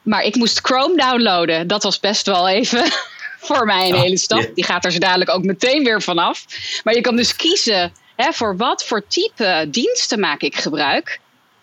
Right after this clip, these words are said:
Speaker 1: Ehm, hè, WhatsApp is bijvoorbeeld een, eh, een bekend voorbeeld. Dat is echt de afgelopen paar jaar, hè, in ieder geval in de kringen waarin ik verkeer, is dat best wel een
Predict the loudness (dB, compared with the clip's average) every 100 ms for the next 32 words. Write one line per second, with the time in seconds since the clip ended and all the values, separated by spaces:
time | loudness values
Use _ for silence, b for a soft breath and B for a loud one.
0 | _ -2 0 0 -2 -4 -4 -2 0 0
1 | -2 -2 -2 -2 -2 -4 -4 -4 -4 -2
2 | 0 2 0 0 -2 -2 -2 0 0 0
3 | -2 -2 0 0 0 -2 -4 -4 -4 -4
4 | -4 -2 -2 -2 -4 -6 B B B -6
5 | -2 0 2 2 2 0 0 -2 -8 _
6 | 0 2 2 2 2 0 0 2 2 2
7 | 2 2 2 0 0 0 2 2 0 -2
8 | 0 0 2 2 2 0